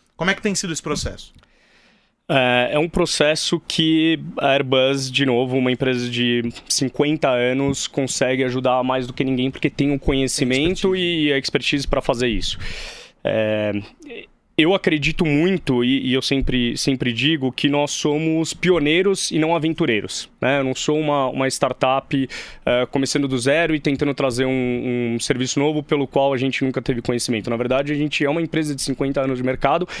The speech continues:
Speaker 2: que constrói veículos muito seguros há anos. Eh, então, pra nós, a segurança vem em primeiro lugar. Por isso que também é muito importante nós estarmos muito próximos aos órgãos reguladores.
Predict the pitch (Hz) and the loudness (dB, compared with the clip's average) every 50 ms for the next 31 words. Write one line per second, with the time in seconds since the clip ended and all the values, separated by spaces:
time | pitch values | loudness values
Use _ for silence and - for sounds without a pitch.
0 | - - - - 147 - 156 147 - - - 156 160 160 156 147 131 139 135 135 | -12 -12 -8 -8 -4 -2 0 0 0 0 2 2 2 2 2 2 2 2 2 2
1 | 135 127 - - 135 131 123 120 123 135 131 123 - - 139 127 123 135 160 180 | 2 0 0 -2 0 0 0 0 0 0 0 -2 -2 -2 -2 -2 0 0 0 2
2 | 170 143 127 143 - - _ - 127 123 120 123 139 170 214 254 - - - - | 0 0 -2 -6 -12 -8 _ 2 2 4 4 4 4 2 2 0 -2 -4 -6 -8
3 | - - - - - - - - 120 120 120 120 - - - 151 147 143 - 165 | -10 -10 -10 -10 -12 -12 -4 -2 0 2 2 0 -2 -2 0 0 0 2 2 2
4 | 170 185 190 190 190 170 - - 190 185 190 175 160 160 185 196 185 190 - - | 4 4 2 2 0 -4 -2 0 2 2 4 4 2 2 2 2 0 -2 -2 -2
5 | 190 170 156 151 156 175 190 - - 175 151 147 160 170 165 185 165 165 165 170 | -2 0 0 0 0 0 0 0 -2 -2 0 0 0 0 0 0 0 0 2 2
6 | 180 175 160 131 117 113 - - 160 156 170 - - - - 180 156 160 175 170 | 2 2 2 2 0 0 0 -2 -2 -2 0 -2 -2 -2 0 0 0 2 0 0
7 | 165 170 180 202 233 - - 240 220 - 220 196 180 - - 147 156 180 185 - | 0 0 0 0 0 0 -2 -4 -2 0 0 0 0 2 2 2 2 2 0 -2
8 | - 180 165 160 156 156 - - 170 160 170 165 143 147 160 185 202 - 180 - | -2 0 0 0 -2 -2 -2 0 0 0 0 0 0 0 0 0 0 -2 -2 -2
9 | - 165 175 208 226 208 - - 160 143 127 135 135 123 127 127 127 123 127 131 | 0 2 2 2 2 2 0 0 0 0 0 0 0 2 0 0 0 0 -2 -2
10 | 117 123 120 123 117 113 110 110 120 151 208 202 - | -2 -2 0 0 0 0 0 0 0 0 0 -2 -4